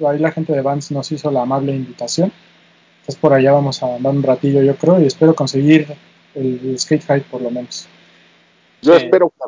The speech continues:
Speaker 2: Román me pueda hacer el favor de comprarme el Skate High.
Speaker 1: Recuérdame,
Speaker 3: Sí, güey.
Speaker 1: amigo, yo también te lo busco, si se puede te lo
Speaker 3: Sí,
Speaker 1: compro,
Speaker 3: si
Speaker 1: porque
Speaker 3: no, yo
Speaker 1: también,
Speaker 3: paso.
Speaker 1: porque también Beat me dijo que si le podía hacer el favor de conseguirle el Skate High, entonces vamos a ver qué se puede hacer.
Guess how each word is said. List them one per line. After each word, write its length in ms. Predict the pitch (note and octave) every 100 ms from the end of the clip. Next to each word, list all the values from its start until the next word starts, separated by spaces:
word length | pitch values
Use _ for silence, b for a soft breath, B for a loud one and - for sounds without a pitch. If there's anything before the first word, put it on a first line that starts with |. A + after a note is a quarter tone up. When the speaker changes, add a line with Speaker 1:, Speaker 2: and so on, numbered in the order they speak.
| A2+
Speaker 2:
Román 500 | A#2+ B2 D3+ A#3 B3+
me 120 | D3+
pueda 520 | B2+ C3+ C#3 B2+ G#2+ G2+
hacer 240 | - A#2
el 120 | A2+
favor 600 | - F2+ F#2+ A2 D#3 B3 _ _ _ G2
de 260 | F#2 F2
comprarme 640 | - F2+ G2+ G#2 G2 E2 D#2
el 140 | D#2
Skate 260 | - F2 -
High. 280 | D2+ - _ _ F3
Speaker 1:
Recuérdame, 460 | G3+ A#3 C4 B3+
Speaker 3:
Sí, 60 | A3+
güey. 120 | G3+
Speaker 1:
amigo, 180 | G3+ G3+
yo 180 | G3+ A#3
también 240 | A#3 A3+
te 80 | A#3+
lo 100 | F#3+
busco, 400 | F3+ G#3 F3 D3+
si 160 | - C#3+
se 100 | D3+
puede 280 | G3 G#3
te 100 | G3+
lo 100 | D#3
Speaker 3:
Sí, 120 | C#3 G#3
Speaker 1:
compro, 160 | A#3+
Speaker 3:
si 60 | -
Speaker 1:
porque 180 | D3+ D#3
Speaker 3:
no, 100 | D#3
yo 0 |
Speaker 1:
también, 360 | D#3 E3 F#3+
Speaker 3:
paso. 240 | G3 G3 F3 _ _ -
Speaker 1:
porque 200 | E3 F3
también 340 | F3 F#3 G3+
Beat 240 | F#3+ G#3+ - - _ E3
me 120 | D#3
dijo 220 | D#3+ E3+
que 80 | D3+
si 120 | C3+
le 80 | C3
podía 260 | - C#3
hacer 160 | D3 D#3
el 40 |
favor 280 | D3+ C#3 C3+
de 80 | D3
conseguirle 480 | E3 D#3+ B2 C3+ C#3+
el 120 | B2+
Skate 260 | - C#3 -
High, 160 | D#3+
entonces 180 | F#3+ D3+
vamos 200 | D3+ D3+
a 60 | C3
ver 140 | C3
qué 120 | -
se 100 | C#3
puede 180 | D3 C#3
hacer. 240 | C3 C#3